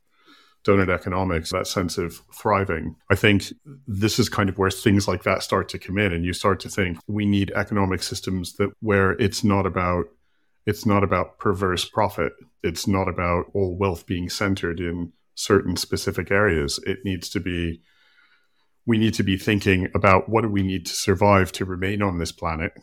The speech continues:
and to keep this planet thriving, right? And for us to thrive within the context of that. But right now, our systems are so far from that.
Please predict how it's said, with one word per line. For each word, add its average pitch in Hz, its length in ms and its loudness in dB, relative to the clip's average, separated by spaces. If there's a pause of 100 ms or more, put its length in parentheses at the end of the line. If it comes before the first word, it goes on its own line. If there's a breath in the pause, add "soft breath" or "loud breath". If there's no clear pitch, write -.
(240)
and 85 140 0
to - 100 -10
keep - 240 -8
this 87 140 -4
planet 87 420 -4
thriving, 78 540 0 (160)
right? 95 200 -8 (120)
And 92 240 -2
for 90 180 -2
us 95 160 0
to 92 100 -10
thrive 85 400 -4
within 90 220 -8
the 85 80 -8
context 85 480 -8
of 82 100 -12
that. 92 260 -2 (160)
But 101 260 4
right 113 260 0
now, 107 220 2
our 85 140 4
systems 82 420 -8
are 85 100 -4
so 90 240 -2
far 95 280 -2
from 80 180 -6
that. - 240 -12